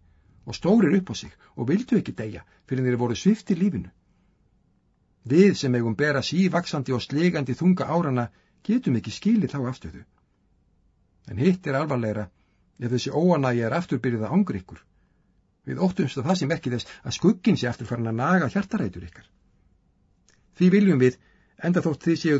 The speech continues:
dúndanir, fegurstir allra manna, sem leistuð ykkur frá skugganum og börðust hristilega gegn honum, nú segja við ykkur: "Varið ykkur. Ekki verður risið upp gegn vilja hins eina."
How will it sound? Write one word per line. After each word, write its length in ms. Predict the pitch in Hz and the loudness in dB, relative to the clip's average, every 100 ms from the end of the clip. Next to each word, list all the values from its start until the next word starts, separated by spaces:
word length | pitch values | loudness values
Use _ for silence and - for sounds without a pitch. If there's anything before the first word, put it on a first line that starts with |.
| 139 | 4
dúndanir, 560 | 196 196 110 104 95 - _ _ - | 4 4 -2 -6 -8 -14 _ _ 2
fegurstir 480 | 196 190 143 139 143 | 4 4 2 -2 -4
allra 220 | 170 147 | -4 -4
manna, 320 | 117 104 104 _ _ _ _ | -4 -4 -8 _ _ _ _
sem 160 | - 131 | -4 2
leistuð 320 | 165 190 175 139 | 2 2 2 0
ykkur 160 | 127 | -2
frá 140 | 147 185 185 | 0 0 0
skugganum 420 | 160 - 90 90 _ _ _ _ - | -6 -4 -6 -6 _ _ _ _ -12
og 100 | 101 | 0
börðust 420 | 170 180 147 - | 2 4 2 -2
hristilega 440 | 123 185 - 123 107 | -2 -2 -2 -4 -2
gegn 200 | 151 113 | -4 -4
honum, 180 | 101 98 _ _ _ _ | -6 -8 _ _ _ _
nú 140 | 135 151 - | -2 -2 -2
segja 280 | 151 147 120 | -4 -2 -2
við 160 | 101 92 | -4 -8
ykkur: 200 | 95 - _ _ _ _ _ _ _ _ _ | -14 -18 _ _ _ _ _ _ _ _ _
"Varið 420 | 151 165 110 90 | 0 2 0 -4
ykkur. 200 | - - - _ _ _ _ _ _ _ 208 | -14 -20 -20 _ _ _ _ _ _ _ 0
Ekki 200 | 185 214 180 | 2 4 4
verður 240 | 160 143 | 4 2
risið 300 | 160 - 135 | 0 2 0
upp 120 | 131 | -2
gegn 280 | - 175 107 | -4 -6 -4
vilja 240 | 139 135 95 | -4 -4 -6
hins 240 | 113 110 | -8 -8
eina." 240 | 107 90 | -10 -10